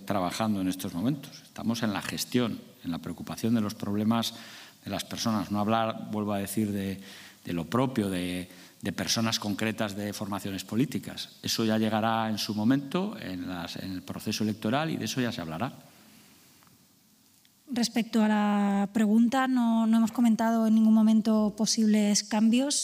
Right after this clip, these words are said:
Speaker 2: sino el cumplimiento del acuerdo de gobierno y los retos que tienen por delante, eh, los ciudadanos de Castilla y León en los próximos meses. La verdad es que no, no hemos comentado en ningún momento cambios en el, en el gobierno, sino al revés, que el cumplimiento del acuerdo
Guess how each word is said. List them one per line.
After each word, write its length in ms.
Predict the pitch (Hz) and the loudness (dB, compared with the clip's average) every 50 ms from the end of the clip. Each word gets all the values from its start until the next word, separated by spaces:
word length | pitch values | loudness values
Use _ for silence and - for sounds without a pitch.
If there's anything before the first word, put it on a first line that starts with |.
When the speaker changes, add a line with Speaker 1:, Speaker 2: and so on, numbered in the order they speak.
| - - - | -4 -6 -4
Speaker 2:
sino 360 | 220 - - 233 214 214 202 | -4 -2 0 2 2 4 4
el 100 | 202 196 | 2 4
cumplimiento 640 | - 214 196 202 202 202 196 208 208 208 202 214 202 | 4 2 2 4 4 4 6 6 4 4 2 2 2
del 160 | 202 202 196 | 4 4 2
acuerdo 320 | 196 196 - 202 202 202 | 2 2 2 0 2 2
de 80 | 196 196 | 2 4
gobierno 460 | 196 196 202 208 214 214 220 240 240 | 4 4 4 4 4 4 4 4 6
y 20 | 226 | 6
los 180 | 202 190 185 | 4 4 2
retos 400 | 185 196 202 - 220 208 - - - - - - - - - - - - - | 2 0 0 2 2 0 0 -2 -6 -16 -18 -20 -18 -18 -18 -20 -20 -18 -2
que 100 | - 208 | -2 0
tienen 280 | - 233 214 214 208 202 | 2 4 4 4 4 4
por 160 | 214 202 208 | 2 2 2
delante, 760 | 202 196 208 202 202 196 - 202 202 202 196 196 196 196 196 - - - - - - - _ - | 4 4 4 4 4 4 4 4 4 4 4 2 2 0 -4 -10 -18 -18 -20 -20 -20 -20 _ 0
eh, 360 | 233 208 202 196 196 196 190 196 | 2 4 4 4 4 4 4 4
los 160 | 196 202 - | 4 2 2
ciudadanos 260 | - 214 202 202 208 208 | 2 2 4 6 4 4
de 60 | 208 | 4
Castilla 300 | - 202 - - 214 208 | 2 -2 0 2 2 2
y 40 | 202 | 4
León 160 | 202 202 208 | 4 4 4
en 60 | 202 | 4
los 80 | 190 - | 2 2
próximos 380 | - 220 190 - 208 196 185 | 0 -2 2 4 4 6 8
meses. 420 | 196 220 220 - - 190 - - - | 8 6 6 4 0 -6 -12 -12 -8
La 80 | - 202 | -6 -4
verdad 180 | 190 190 190 190 | -2 0 0 -2
es 80 | 196 | -2
que 100 | - 214 | 2 4
no, 160 | 208 202 202 | 4 4 6
no 140 | 202 202 208 | 6 6 6
hemos 180 | 202 196 190 190 | 8 6 4 4
comentado 500 | 196 - 208 202 202 208 208 202 202 202 | 2 4 6 6 6 6 4 4 4 4
en 80 | 196 | 4
ningún 200 | 196 196 196 202 | 4 4 4 4
momento 500 | 196 196 196 202 196 185 208 202 190 190 - - - - - - - - - _ _ | 4 4 4 4 4 4 2 0 0 -2 -6 -12 -20 -20 -20 -20 -20 -20 -20 _ _
cambios 560 | - 214 214 208 208 208 202 202 190 - - | 2 4 6 6 6 6 4 4 2 2 2
en 100 | 208 196 | 2 4
el, 320 | 190 190 185 185 185 190 | 4 4 4 4 4 4
en 120 | 196 190 190 | 4 4 4
el 100 | 190 190 | 6 6
gobierno, 380 | 190 202 208 214 214 226 247 | 6 6 4 6 6 4 4
sino 200 | 226 - 254 220 | 4 4 4 4
al 60 | 208 196 | 4 4
revés, 300 | - 190 202 220 220 - | 4 4 2 2 2 0
que 60 | 233 | -2
el 60 | 202 | 0
cumplimiento 640 | - 208 196 208 202 196 208 208 208 202 214 208 | 2 2 2 4 4 6 6 6 4 4 4 4
del 220 | 208 208 208 202 202 | 4 4 4 4 4
acuerdo 480 | 202 202 - 226 226 226 220 254 302 | 2 2 2 2 2 2 0 -2 -4